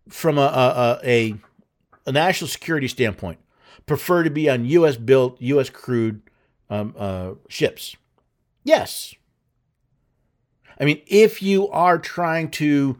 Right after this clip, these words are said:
uh, uh, trying to make us more self-sufficient, I can understand the logic behind that. And of course, Congress can set the laws for international commerce, since shipping is part of commerce. They can say, "Okay, no, you're not allowed to ship between here and here.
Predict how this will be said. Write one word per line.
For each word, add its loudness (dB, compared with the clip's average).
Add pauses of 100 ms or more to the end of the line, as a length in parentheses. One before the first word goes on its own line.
(300)
uh, 0
uh, 4 (720)
trying 0
to -4
make 2
us 2
more 2
self-sufficient, -2 (520)
I -2
can -2
understand -2
the -4
logic 0
behind -4
that. -16 (140)
And -6
of -4
course, 2
Congress 0 (320)
can 2
set 0
the 0
laws 2
for -2
international -2
commerce, 0 (260)
since -10
shipping -4
is -6
part -4
of -8
commerce. 0 (420)
They 6
can -2
say, 0
"Okay, 6
no, 4
you're 2
not 0
allowed 0
to -8
ship -8
between -10
here -6
and -6
here. 4